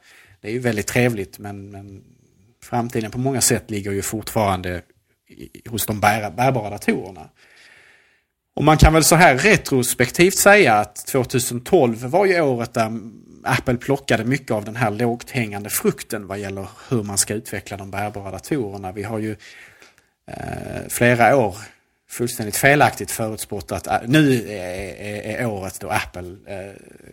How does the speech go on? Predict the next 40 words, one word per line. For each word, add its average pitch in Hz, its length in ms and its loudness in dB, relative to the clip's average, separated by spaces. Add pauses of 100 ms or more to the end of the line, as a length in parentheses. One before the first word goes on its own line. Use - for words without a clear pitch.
(140)
exempelvis 95 600 -10
plockar 95 300 -10
bort 95 320 -12
den 95 100 -16
optiska 98 460 -8
enheten 101 460 -8
från 95 200 -14
de 95 120 -16
bärbara 98 380 -2
datorerna 87 640 -10
och - 220 -18 (840)
börjar 98 540 0
på - 120 -8
nytt 104 320 -6
med 92 220 -8
en, 76 80 -12
en, 87 200 -10
ett 82 180 -12
nytt 107 260 -8
tänk 95 340 0
kring - 260 -12
datorn 101 420 -8
och 104 60 -16
sådär. - 320 -6
Och - 320 -12
nu 123 120 -4
har 127 140 4
det 143 100 8
äntligen 143 340 4
skett 165 340 2
då, 110 240 2
men 101 200 -10
kanske 113 320 -10
med 104 180 -10
viss - 420 -8 (360)
fördröjning 107 500 -4
från 104 180 -12
vad 107 120 -6
vi 135 160 0
trodde. 139 440 -4